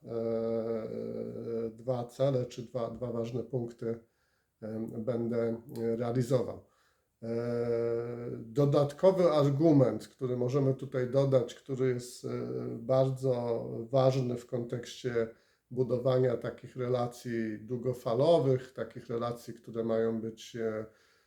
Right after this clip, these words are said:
takie szczere, autentyczne i możliwie szczęśliwe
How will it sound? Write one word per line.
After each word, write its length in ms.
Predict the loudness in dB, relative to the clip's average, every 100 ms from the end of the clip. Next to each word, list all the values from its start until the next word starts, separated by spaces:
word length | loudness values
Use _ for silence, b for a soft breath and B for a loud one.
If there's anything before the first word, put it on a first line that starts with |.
| b
takie 320 | -12 -12 -8 -8
szczere, 640 | -6 0 4 8 8 6 4
autentyczne 960 | -4 -2 -4 -2 -4 -4 -2 0 0
i 40 | 0
możliwie 480 | -2 -2 -2 -2 -2
szczęśliwe 840 | 2 2 2 0 -2 2 2 0